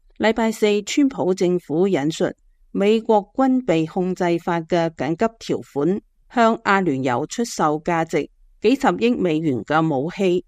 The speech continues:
其中包括炸彈同防空系統。美國政府另行宣布，準備向科威特出售價值八十億美元嘅低級防空同飛彈防禦感應器雷達，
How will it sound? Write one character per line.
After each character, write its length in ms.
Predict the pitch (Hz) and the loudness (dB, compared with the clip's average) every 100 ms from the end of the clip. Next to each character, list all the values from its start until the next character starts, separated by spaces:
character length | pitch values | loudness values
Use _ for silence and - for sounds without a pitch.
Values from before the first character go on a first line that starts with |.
| _ _ _ - | _ _ _ -10
其 180 | - 139 | -6 -2
中 240 | 202 226 | 0 0
包 240 | 233 226 | 2 2
括 280 | 220 208 180 - _ | 2 0 0 -2 _
炸 240 | - 220 220 | -2 -2 0
彈 260 | 160 175 | 0 0
同 300 | 226 143 117 | 0 -4 -6
防 220 | 117 131 120 | -6 -8 -4
空 260 | 220 220 | -2 -2
系 240 | 190 143 139 | -2 -4 -4
統。 400 | - 151 208 - _ _ | -2 0 0 -2 _ _
美 140 | 233 | 2
國 140 | 254 233 226 | 4 2 2
政 220 | 220 214 | -2 0
府 260 | 190 196 240 | 0 2 4
另 200 | 160 151 | 2 -2
行 260 | - 113 | -6 -8
宣 300 | - 220 220 | -4 -2 -2
布， 340 | 220 185 180 - _ _ | 2 2 2 -2 _ _
準 140 | 226 302 | 2 4
備 180 | 196 175 | 4 2
向 260 | 214 208 208 | 0 0 0
科 260 | 240 240 | 0 2
威 200 | 233 226 | 2 0
特 200 | 220 147 - | 0 -2 -4
出 140 | - | -6
售 340 | 214 - 156 156 | -4 0 0 0
價 220 | 170 170 | 0 -2
值 240 | 175 156 - | 0 -2 -2
八 120 | - | -2
十 120 | 220 196 | 0 0
億 320 | 196 262 - | 0 0 0
美 200 | 165 151 | -2 0
元 280 | 160 123 117 | 0 -4 -2
嘅 220 | 175 160 - _ _ - | -2 -2 -4 _ _ 0
低 180 | 269 269 | 2 2
級 180 | - 254 - | 2 0 0
防 200 | 107 117 | -4 -2
空 300 | 202 208 185 _ | -2 -2 -2 _
同 240 | - 165 165 | -4 0 0
飛 260 | 262 269 | 2 2
彈 300 | 269 156 208 | 2 2 0
防 260 | 214 131 139 | -2 -2 -2
禦 260 | 147 156 160 | -2 -2 -2
感 200 | 151 196 | 0 0
應 220 | 233 190 | 0 0
器 240 | 190 180 175 | 0 0 2
雷 200 | 135 127 | -2 -2
達， 220 | 151 | -2